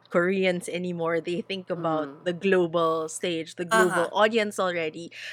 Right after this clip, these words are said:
Speaker 1: Ang galing lang na they just needed a few lines to explain why they used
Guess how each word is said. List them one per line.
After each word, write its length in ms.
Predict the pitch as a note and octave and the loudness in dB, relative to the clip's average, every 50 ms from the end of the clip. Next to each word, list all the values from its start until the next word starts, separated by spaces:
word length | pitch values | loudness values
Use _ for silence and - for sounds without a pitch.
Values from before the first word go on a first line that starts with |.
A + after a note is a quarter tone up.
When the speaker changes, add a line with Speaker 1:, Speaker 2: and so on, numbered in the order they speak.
| - - - | -14 -8 -2
Speaker 1:
Ang 200 | A#3+ B3+ C4 A#3+ | 0 0 6 8
galing 320 | C#4 C4+ C#4 C#4 C4+ C4+ | 8 10 10 8 8 8
lang 580 | C4 A#3+ G#3+ G3+ G3 F#3+ G3 G3 G3 G3 F#3+ F#3+ | 6 8 10 10 10 8 6 0 -4 -4 -4 0
na 440 | F#3+ F#3 F3 E3 E3 E3 E3 E3 E3 _ - _ _ _ | 2 2 2 2 0 -4 -6 -8 -10 _ -20 _ _ _
they 180 | _ G#3 A3 G#3+ | _ -4 -4 0
just 300 | F#3+ A#3 A#3 A#3 - _ | 2 2 2 2 -2 _
needed 360 | G3+ G#3+ G#3 G#3 G3+ G#3 F#3+ G3+ | -14 -10 -6 -2 -2 0 -2 -2
a 80 | F#3+ | -6
few 240 | - - A#3+ A3+ A3+ | -4 -4 -4 -2 0
lines 340 | A3 G3+ F#3 F#3+ G3+ G3+ - - | 2 2 2 0 -2 -6 -4 -4
to 60 | G#3+ | -4
explain 760 | G#3 - - - - - F#3 F3 E3+ E3+ E3+ F3 F3 F3 F3 | -4 -4 -8 -14 -6 -4 -4 -4 -4 -6 -8 -10 -10 -10 -10
why 340 | F3 E3+ E3+ E3 E3+ E3 E3 | -2 2 2 4 4 2 0
they 160 | E3 E3+ E3+ | 0 -2 -4
used 400 | D#3+ D#3+ E3 D#3+ D#3+ - - | -4 -6 -8 -10 -10 -12 -16